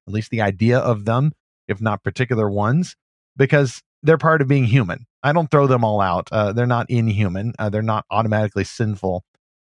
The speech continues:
Uh, but some of them will not. In the eternal perspective of things, uh, a lot of the big hyped projects that people got excited about, uh, that either earned a lot of money or failed to earn a lot of money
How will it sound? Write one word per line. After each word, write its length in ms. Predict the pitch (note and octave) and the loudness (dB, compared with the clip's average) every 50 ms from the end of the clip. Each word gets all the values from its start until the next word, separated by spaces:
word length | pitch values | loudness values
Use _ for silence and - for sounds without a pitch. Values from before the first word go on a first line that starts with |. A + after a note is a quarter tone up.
| _ _ _ - | _ _ _ -4
Uh, 100 | - A2+ | -2 -2
but 240 | A2 G2+ B2+ - - | 2 2 0 -2 -2
some 300 | - - - D3 F#3+ A3+ | -8 -2 0 2 2 2
of 100 | A3 F#3+ | 2 2
them 220 | E3 E3+ D#3+ D3+ A#2 | 2 2 2 2 2
will 180 | A#2 B2+ B2+ | 2 2 2
not. 500 | A2+ F#2 F2 F2+ E2+ D2 - _ - - _ _ - | 0 -2 -2 -2 -2 -4 -6 _ -18 -20 _ _ -6
In 120 | A2 A2 | -4 -2
the 100 | G#2+ G#2+ | 0 0
eternal 360 | G2+ F#2+ - C#3 C#3+ D#3 E3 D#3 | -2 -2 -2 -2 -2 0 -2 0
perspective 600 | - D3+ C#3 - - C#3 C3 - - C3 A#2+ A2+ | 0 -2 -4 0 0 0 0 0 -2 -2 0 0
of 160 | A2+ G#2 _ | -2 -4 _
things, 560 | - B2 A#2+ A#2+ A#2+ B2 B2 A#2 - - - _ _ _ _ _ _ _ - | 0 2 2 2 2 0 0 -2 -2 -6 -16 _ _ _ _ _ _ _ -2
uh, 180 | G#2 G#2+ G#2+ - | 0 0 2 2
a 60 | - | 0
lot 260 | G#2 G2+ A2 B2+ C#3 | 0 2 2 4 4
of 80 | C#3+ B2 | 2 2
the 140 | A#2 A#2 A2+ | 2 0 0
big 380 | G2+ F#2 A#2 A#2 B2 B2+ B2 | 0 0 0 2 2 2 2
hyped 460 | B2+ A#2 G#2+ - - A#2+ A2+ A2 - - _ - | 0 -4 -2 -2 -2 -2 -2 -2 -6 -18 _ -2
projects 540 | A#2 G#2+ G#2+ G#2 F#2 F#2 G#2 G2+ - - | 0 0 0 0 -2 -2 -4 -4 -4 -8
that 100 | - F#2+ | -12 -6
people 200 | - G#2+ G2+ G#2 | -4 -4 -4 -4
got 220 | G#2 G2 G#2 G2+ G2 | -4 -2 -2 0 0
excited 460 | F#2 - - - G#2 G2+ G2 F#2+ F#2+ | -2 -4 -4 -2 -2 -2 0 -2 -4
about, 380 | F#2 F2 F#2+ F2+ F2 F2+ - _ _ _ _ _ _ _ _ _ _ - | -2 -2 0 0 0 -2 -4 _ _ _ _ _ _ _ _ _ _ -4
uh, 200 | F#2 F#2 F2+ F2+ | -2 0 0 0
that 180 | F2 F#2+ F#2+ F#2+ | 0 0 0 0
either 220 | G2 F#2+ F#2+ F#2+ | 0 -2 -2 0
earned 200 | - B2+ C3+ C3 | 0 0 2 2
a 40 | B2+ | 2
lot 220 | B2 A#2+ A#2 A2+ A2+ | 2 2 2 2 0
of 60 | A2+ | 2
money 320 | A2+ A2+ A2+ A2+ A2+ A2+ | 2 2 2 2 2 0
or 200 | A2+ - G#2+ F#2+ | 0 0 -2 -2
failed 400 | - - - A#2 B2+ B2+ B2 A2 | -2 -2 0 2 2 2 2 0
to 60 | B2+ | -2
earn 180 | - A2+ A2 G#2 | -4 -4 -2 -2
a 40 | G2 | 0
lot 220 | F#2 F#2+ F#2+ F#2 | 0 0 0 0
of 60 | F#2 | -2
money 340 | F#2 F#2+ F#2 F#2 F#2+ F#2+ F#2 | -2 -4 -2 -2 -2 -4 -4